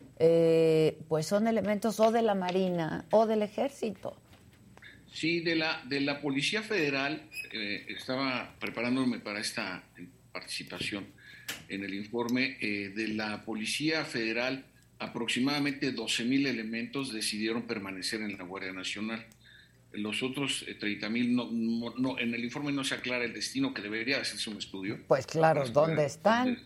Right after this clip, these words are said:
Speaker 2: Exacto.
Speaker 1: Pues claro.
Speaker 2: Exacto. Hay unos elementos que tienen una muy alta capacitación, ¿eh?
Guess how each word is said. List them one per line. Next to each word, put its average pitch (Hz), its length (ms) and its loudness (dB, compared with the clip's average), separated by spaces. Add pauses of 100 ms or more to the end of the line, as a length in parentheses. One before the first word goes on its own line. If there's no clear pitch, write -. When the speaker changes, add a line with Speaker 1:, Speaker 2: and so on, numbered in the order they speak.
(520)
Speaker 2:
Exacto. 95 520 -2
Speaker 1:
Pues 156 260 0
claro. - 440 -2
Speaker 2:
Exacto. - 220 -14 (500)
Hay 135 220 2
unos 165 240 2
elementos 127 400 -2
que 113 100 -12
tienen 139 220 2
una 143 180 4
muy 139 320 4
alta 135 240 0
capacitación, 95 840 -6
¿eh? - 60 -10